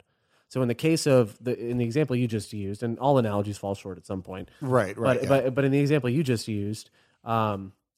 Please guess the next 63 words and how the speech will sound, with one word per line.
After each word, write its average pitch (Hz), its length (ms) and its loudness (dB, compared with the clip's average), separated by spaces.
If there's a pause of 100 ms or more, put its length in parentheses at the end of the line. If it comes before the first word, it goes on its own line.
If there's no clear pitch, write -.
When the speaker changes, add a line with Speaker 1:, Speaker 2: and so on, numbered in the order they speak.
(480)
Speaker 1:
the 135 140 -4
person 165 320 0
that 117 100 2
I'm 113 120 -2
talking, 147 360 0
the 117 60 -8
person 147 240 0
that 117 40 -2
you're 113 60 -4
talking 143 360 -4
to, 120 160 -4
if 113 100 -6
you 107 80 -6
say 123 260 -4
to 123 140 -10
your 110 80 -6
friend, 120 180 -4
"I 110 40 -2
got 104 160 -6
bro-, 113 200 -8
my 110 160 -4
house 139 160 -2
got 110 160 -4
broken 101 280 -10
into," 131 340 -8 (300)
they're 165 100 0
trying 151 240 -4
to 127 60 -4
think 131 200 -8
of, 120 220 -2
"Okay, 139 420 -2 (300)
that 147 180 -4
sucks. - 440 -8 (260)
How 139 180 -2
can 139 140 -4
we 139 80 2
keep 135 180 -6
it 123 40 -8
from 120 120 -8
happening 123 280 -6
again?" 123 340 -4
Well, 117 100 -2
you 113 140 -2
should 127 180 -4
have, 113 160 -8 (160)
you 131 140 -8
should 123 140 -6
have 113 100 -2
had 117 140 -2
more 104 120 -6
locks. 107 480 -6
You 107 120 -12
know, 98 80 -8
you 110 120 -10
won't 113 280 -4
remember, 110 460 -4 (300)
or 123 60 -4
you 135 100 2
won't 139 160 4
forget 127 340 -4
to 120 60 -8
lock 113 280 -2
your, 98 180 -8